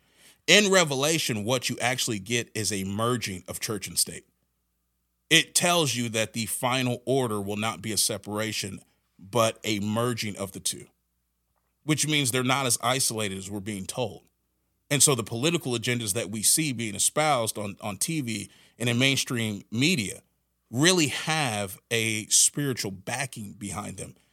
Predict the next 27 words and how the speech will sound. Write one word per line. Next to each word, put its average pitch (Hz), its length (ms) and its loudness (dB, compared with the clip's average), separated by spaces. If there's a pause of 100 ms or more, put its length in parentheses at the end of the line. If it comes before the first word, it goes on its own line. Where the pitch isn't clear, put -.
(160)
They 123 140 4
have 120 580 0
a 113 100 2
religious 110 1000 -4 (140)
catalyst 113 720 -4 (460)
that 120 200 2
we 127 260 0
should 104 360 -2
do 123 180 0
well 110 540 2
to, 101 180 -10 (200)
to 120 120 0
find 139 360 4
out 113 160 2
what 127 240 0
it 117 140 0
is 131 280 2
and 110 160 -6
pay 123 180 -6
attention 123 440 -6
to - 80 -8
that. 87 220 -10 (320)
And 123 100 0
until 175 340 2
the 127 120 -4
church - 720 0
collectively, 117 840 -4